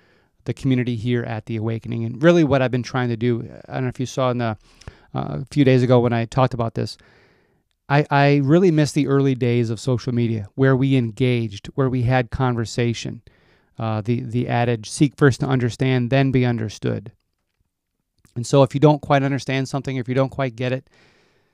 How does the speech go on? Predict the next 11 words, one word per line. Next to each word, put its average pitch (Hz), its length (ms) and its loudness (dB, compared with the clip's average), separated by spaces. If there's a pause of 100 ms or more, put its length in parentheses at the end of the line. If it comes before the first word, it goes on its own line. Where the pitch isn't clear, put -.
(200)
you 127 60 -4
know, 120 140 -2
seek - 360 0
first 151 240 -2
to 135 60 -14
understand 131 600 -6
and 156 120 0
then 196 140 4
be 139 120 0
understood, 110 480 -8
right? 127 260 -2